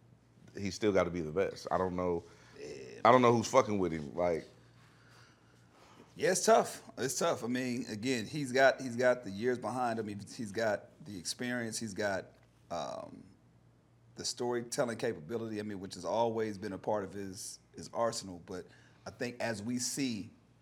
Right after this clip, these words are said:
Speaker 2: what's happening in the world and him reflect that, you know, and, and, and showcase that, when he, when, when you see it in real time, I think it's a little different when you're younger because, you know,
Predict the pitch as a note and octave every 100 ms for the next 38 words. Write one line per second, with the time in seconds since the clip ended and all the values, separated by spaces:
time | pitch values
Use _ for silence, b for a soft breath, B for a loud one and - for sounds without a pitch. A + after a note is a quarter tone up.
0 | - F#2+ A#2 A2+ B2 A#2 A2+ G#2+ F#2 E2
1 | A2 B2 C3 - - - _ - - _
2 | _ - - A2 A2+ C3 G#2+ G2+ - B2
3 | D3 C#3+ D3+ - - - - - - G#2+
4 | G#2+ G2 - F#2 G#2 F#2+ F#2+ - - C#3+
5 | D#3 D3+ - D#3 D3 G2+ A2+ A#2 F2+ F#2+
6 | G2 B2 C#3+ F#3+ - F#3+ D#3+ C3 C#3 C#3+
7 | C3 A#2 F3+ G#3+ - B B D3 B2+ A#2
8 | F3+ D#3 C#3+ D#3+ D#3 - A#2 A2+ G2 G2
9 | D3 D#3+ F3 - - _ _ - - A#2
10 | C#3 B2 A#2+ - A#3+ G#3+ C#3+